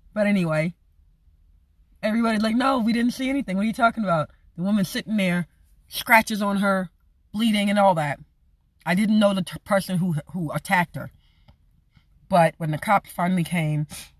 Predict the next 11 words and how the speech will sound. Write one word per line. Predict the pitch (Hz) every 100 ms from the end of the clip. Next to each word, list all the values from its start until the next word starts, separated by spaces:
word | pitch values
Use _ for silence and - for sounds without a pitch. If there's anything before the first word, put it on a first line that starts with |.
| _ _ _ _ _ _ _ _ - 151 135 - -
I | 156
walked | 147 156 -
them | 175 165
around | 165 160
the | 151
corner | - 160 151
and | 160
I | 175
told | - 262
them | 208 160
everything. | 131 139 139 131